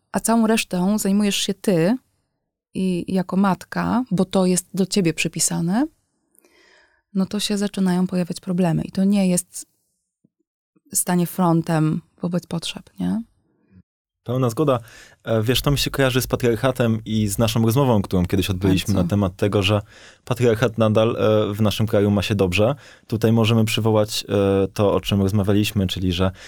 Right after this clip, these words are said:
Speaker 2: kobiety, będące na przykład na własnych działalnościach, no, właściwie są zdane na tych mężczyzn,
Speaker 1: Tak.
Speaker 2: którzy, no,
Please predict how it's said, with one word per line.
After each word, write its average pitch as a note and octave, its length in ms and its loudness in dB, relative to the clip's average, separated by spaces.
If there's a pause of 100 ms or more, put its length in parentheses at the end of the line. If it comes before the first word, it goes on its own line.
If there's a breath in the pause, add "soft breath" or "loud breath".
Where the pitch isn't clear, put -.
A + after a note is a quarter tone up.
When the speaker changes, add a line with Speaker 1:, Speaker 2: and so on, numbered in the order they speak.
(120)
Speaker 2:
kobiety, B2 400 0
będące A2 320 2
na - 20 2
przykład G#2 180 -2
na A2+ 80 2
własnych A2 300 2
działalnościach, G#2+ 840 2
no, A2+ 220 0
właściwie C#3 500 0
są C#3+ 180 0
zdane B2+ 520 2
na G2 140 2
tych - 200 -6
mężczyzn, F#2+ 480 0 (260 loud breath)
Speaker 1:
Tak. E3+ 160 -6
Speaker 2:
którzy, B2 800 0 (160)
no, A2 280 2